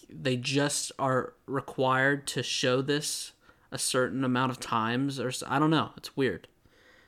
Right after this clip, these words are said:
Yeah, Aaron's head got chopped off and it spun around. Our buddy Oliver, he's out for the count. His fellow comrade looks phenomenal, uh,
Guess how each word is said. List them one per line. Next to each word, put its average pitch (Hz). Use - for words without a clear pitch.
Yeah, 113
Aaron's 127
head -
got 120
chopped -
off 120
and 117
it -
spun -
around. 120
Our 143
buddy 196
Oliver, 135
he's 151
out 147
for 139
the 127
count. 131
His 160
fellow 208
comrade 143
looks 139
phenomenal, 143
uh, 127